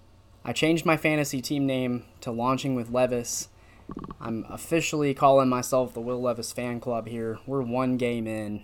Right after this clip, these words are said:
but I don't care. Will Levis went out there. He threw four touchdowns in his N F L debut, and the Titans ended up beating the Falcons twenty-eight to twenty-three. Um, I just, <laughs> wow. <laughs>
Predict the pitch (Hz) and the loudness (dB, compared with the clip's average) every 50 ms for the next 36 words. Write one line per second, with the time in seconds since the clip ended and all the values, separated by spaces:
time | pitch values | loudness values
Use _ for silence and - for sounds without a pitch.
0 | - - - - - - - _ - - - - - 110 110 117 123 117 117 117 | -12 -20 -20 -20 -20 -20 -20 _ -20 -20 -16 -6 -4 -2 0 2 2 2 0 -2
1 | 113 - - 110 104 98 101 - _ - - - - - - - - - - - | -4 -6 -8 -8 -8 -10 -12 -14 _ -20 -20 -20 -20 -20 -20 -20 -20 -20 -20 -20
2 | - - - - 160 180 190 185 180 165 160 160 156 - 156 151 147 143 139 139 | -20 -20 -8 2 4 6 8 10 10 10 10 8 4 4 2 4 6 6 6 6
3 | - 143 139 139 135 135 185 180 - 143 120 - - - - 151 156 165 160 156 | 6 4 4 4 4 2 -2 -2 -2 -4 -6 -6 -8 -6 -2 2 2 2 2 4
4 | - 147 135 - - 127 123 120 117 117 117 117 - - - - - - - - | 2 2 2 2 -2 -2 -2 -2 -2 -2 -2 -4 -4 -6 -8 -12 -20 -20 -20 -20
5 | - - - 135 117 123 123 120 139 143 143 135 143 135 127 127 120 107 107 107 | -20 -18 -12 -8 -4 -4 0 2 4 2 4 4 4 4 4 2 0 0 -4 -6
6 | 104 104 104 107 104 110 110 - - 151 156 127 139 135 123 135 127 120 120 113 | -4 -4 -4 -6 -6 -8 -10 -2 0 0 0 2 -2 -2 0 0 -2 0 -2 -4
7 | 98 - 123 120 117 113 110 104 - 120 113 113 - 110 104 - - - 123 120 | -4 -4 -4 -4 -4 -4 -6 -4 -2 0 0 0 -2 -6 -10 -10 -6 -6 -4 -4
8 | 120 110 107 104 107 101 - - 117 110 101 101 - 104 101 104 95 95 - - | -4 -4 -6 -8 -10 -10 -8 -8 -8 -8 -8 -10 -10 -10 -8 -10 -10 -12 -16 -20
9 | - - - - - - - - - - - - - - - - - - - - | -20 -20 -20 -20 -20 -20 -20 -20 -20 -20 -20 -20 -20 -20 -20 -20 -20 -20 -20 -20
10 | - - - - - - - 131 131 127 123 117 117 117 113 110 - - - - | -20 -20 -20 -20 -16 0 4 4 6 6 4 2 0 -2 -2 -4 -6 -14 -20 -20
11 | - - - - - - - - - - - - - - 131 143 160 151 147 135 | -20 -20 -20 -20 -20 -20 -20 -20 -20 -20 -20 -18 -2 4 6 6 6 6 2 -2
12 | - - - - - - - - - - 139 139 - - - - - - - 127 | -4 -4 -8 -20 -20 -20 -20 -20 -12 -8 -8 -8 -8 -8 -16 -20 -20 -2 2 2
13 | 120 113 104 95 95 - - - - | 4 4 2 -2 -4 -6 -12 -10 4